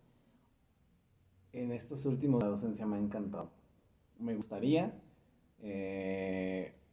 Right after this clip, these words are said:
seguir ejerciendo la docencia de, de, de una manera un poquito más, no sé si más días o no sé, porque me gusta mucho. De hecho, muchos en este podcast me habían dicho,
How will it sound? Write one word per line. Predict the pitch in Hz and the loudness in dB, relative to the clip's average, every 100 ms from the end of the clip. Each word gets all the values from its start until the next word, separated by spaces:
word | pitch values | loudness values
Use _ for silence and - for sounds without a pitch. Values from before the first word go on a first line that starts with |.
| _ _ _ _ | _ _ _ _
seguir | - 117 110 | -16 -8 -4
ejerciendo | 131 135 104 117 113 127 | -2 -2 -2 0 2 2
la | 123 | 4
docencia | 101 92 - 107 117 131 151 165 - - _ _ _ _ _ _ _ - | 2 -2 -4 -6 -6 -8 -10 -10 -16 -20 _ _ _ _ _ _ _ -12
de, | 101 98 - 87 - - | -6 -6 -6 -8 -12 -12
de, | 101 104 104 | -4 -2 0
de | 98 113 | 0 2
una | 139 | 2
manera | 139 113 127 | 2 2 2
un | 131 | 0
poquito | - 110 120 | -2 -2 0
más, | 113 113 - - - - - - | 0 -2 -8 -18 -20 -20 -20 -16
no | 110 | -16
sé | - | -16
si | - 107 85 - - - - - _ _ _ - - | -16 -14 -14 -16 -20 -20 -20 -20 _ _ _ -20 -20
más | 101 107 | -16 -12
días | 101 117 107 98 | -4 -2 0 -2
o | 95 | -6
no | 104 | -6
sé, | 104 | -8
porque | - 92 113 | -12 -6 0
me | 113 | 2
gusta | 117 123 139 | 2 0 0
mucho. | 120 113 104 | 0 0 -2
De | 113 | -4
hecho, | - | 0
muchos | 139 139 139 156 131 | 4 4 2 -2 0
en | 113 | 0
este | 113 - | -2 -2
podcast | 117 113 123 | -2 0 -2
me | 110 | -2
habían | 98 104 | -2 0
dicho, | 104 101 - | 0 -2 -6